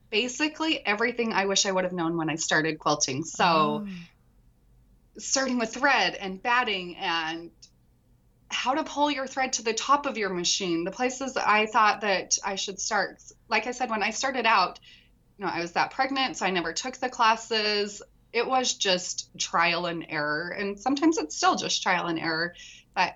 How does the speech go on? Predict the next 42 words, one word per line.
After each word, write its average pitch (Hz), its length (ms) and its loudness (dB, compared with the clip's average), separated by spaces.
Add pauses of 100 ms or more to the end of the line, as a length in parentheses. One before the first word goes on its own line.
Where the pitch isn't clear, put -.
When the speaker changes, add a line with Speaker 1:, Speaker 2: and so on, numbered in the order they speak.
Speaker 1:
everything 269 360 2
I 220 120 2
wish 196 220 0
I 190 80 -2
would 175 220 -2
have 175 140 -10
known, 139 480 -4 (160)
I 147 200 2
wrote - 380 -6
in 165 160 -4
that - 220 -6
book. 139 280 -4
So 165 420 0
it 196 60 -14
was - 180 -6
definitely 311 480 2
a 311 40 4
labor 262 380 2
of 220 160 -2
love, 202 380 2
but 190 300 0
it's - 300 -10
still - 280 4
Speaker 2:
Mm-hmm. 196 180 0
Speaker 1:
selling 202 480 0 (720)
really 302 320 0
well 240 360 4
for 202 180 -4
being 190 260 -2
seven 196 300 -2
years 185 240 0
old. 175 240 2
Speaker 2:
Yeah, 240 440 2
Speaker 1:
So 175 80 -8
Speaker 2:
that's 277 220 -4
Speaker 1:
that - 60 -2
makes 202 160 0
Speaker 2:
really 381 140 2
Speaker 1:
me - 80 -12
Speaker 2:
good. 165 520 -2 (460)
So 330 340 2
it, - 160 -4